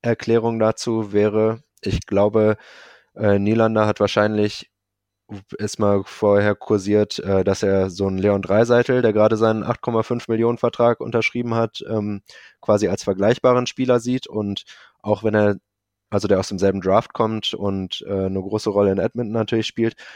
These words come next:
Nylander hat nicht ganz so viele Punkte gemacht, ähm, pro Saison, aber ist trotzdem schon ein guter Spieler und hat wahrscheinlich dann auch, äh, argumentiert, dass er, ich glaub, nur um die sechzehn Minuten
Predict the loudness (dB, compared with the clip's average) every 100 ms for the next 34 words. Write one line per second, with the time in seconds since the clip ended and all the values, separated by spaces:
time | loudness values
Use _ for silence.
0 | -8 -2 2 4 4 2 -2 -2 -2 -4
1 | -4 -4 -4 -4 -2 0 0 -2 -6 -8
2 | -2 -2 -2 -6 -10 _ _ _ _ -4
3 | 0 2 2 2 2 0 0 0 0 -4
4 | -20 -18 -10 -8 -2 -2 0 0 2 -2
5 | -8 _ _ _ -6 -4 -2 -4 -2 -2
6 | -2 0 2 2 0 0 0 0 0 -2
7 | -2 -2 -4 -4 -4 -8 -12 -4 -2 -2
8 | -4 _ -20 _ _ -2 0 2 0 2
9 | 2 2 2 4 4 2 -2 _ _ -8
10 | -4 0 0 2 2 2 -2 _ -6 -2
11 | 0 0 0 -2 0 -2 -2 -4 -6 -6